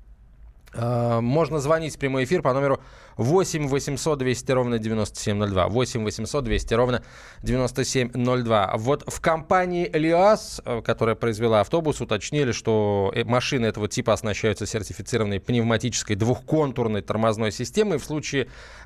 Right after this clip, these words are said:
э, обрыва, отказа, э, первого контура срабатывает второй контур. Э, он уже, ну, фактически, э,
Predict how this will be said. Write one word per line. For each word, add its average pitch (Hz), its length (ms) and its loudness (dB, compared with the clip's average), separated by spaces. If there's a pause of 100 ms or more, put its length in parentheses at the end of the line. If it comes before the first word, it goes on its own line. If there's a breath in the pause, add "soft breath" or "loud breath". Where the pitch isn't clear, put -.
э, - 40 2
обрыва, 127 640 4
отказа, 113 500 2
э, 127 260 2
первого 196 280 4
контура 170 340 2
срабатывает 143 580 2 (300 loud breath)
второй 165 500 4
контур. 170 580 2
Э, 113 460 6
он 160 220 0
уже, 143 340 2
ну, 127 220 -4
фактически, 143 840 0
э, 104 280 0